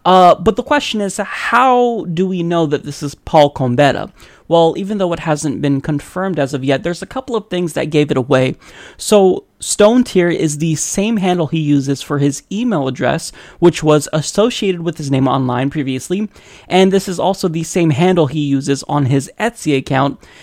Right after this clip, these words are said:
And also, the time when he made this post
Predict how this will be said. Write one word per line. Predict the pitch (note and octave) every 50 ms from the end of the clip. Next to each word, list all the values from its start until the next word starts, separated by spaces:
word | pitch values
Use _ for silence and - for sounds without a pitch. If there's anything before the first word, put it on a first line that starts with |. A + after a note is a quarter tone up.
| - - -
And | E3 E3+ F#3
also, | G3+ B3+ C#4 - - D#3+ C#3 C#3 C#3+ C#3+ - - -
the | E3+ F3+ F3+
time | F3+ - - - A#3+ B3+ C4 A#3+
when | A3 G#3+ G3+
he | G3 - G3+ F#3+ F3+
made | E3+ D#3+ D#3+ E3+ G3+ A#3 G#3 F3+
this | F3 D#3+ -
post | - - D3 D3 D3 D3 - -